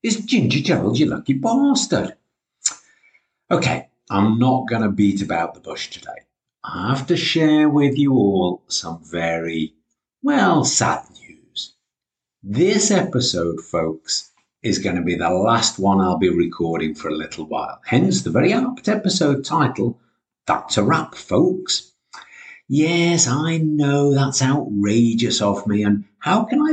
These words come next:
possibly have taken such a selfish and impactful decision on your lives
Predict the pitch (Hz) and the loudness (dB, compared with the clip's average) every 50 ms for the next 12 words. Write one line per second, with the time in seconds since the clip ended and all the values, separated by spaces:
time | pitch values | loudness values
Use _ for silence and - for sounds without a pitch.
0 | - - - - 247 - - - - - - 85 82 - - - - - 127 - | -2 -4 -6 -6 -4 -2 -2 -2 -2 -4 -4 -6 -8 -8 -10 -8 -4 -4 -2 -2
1 | - - - - - - - - - - - - 202 202 196 - - - - - | -4 -6 -12 -12 -8 -6 -6 -6 -6 -6 -6 -4 -2 -2 0 0 -2 -2 -2 -4
2 | - - 220 220 208 - 196 - - - - - - - 101 98 95 95 92 90 | -2 0 2 2 2 2 0 -2 -4 -6 -6 -8 -8 -4 -2 0 0 0 0 -2
3 | - - 143 87 85 - - 82 80 - 160 - - 156 139 113 101 98 - 92 | -4 -6 -6 -6 -6 -6 -6 -6 -4 -2 -2 0 0 0 0 0 -2 -2 -2 -4
4 | 90 87 87 85 98 113 147 190 202 214 214 202 156 - - 78 78 - - - | -4 -4 -2 0 2 2 4 4 4 2 2 2 2 0 -2 -4 -6 -10 -10 -12
5 | - - _ | -12 -14 _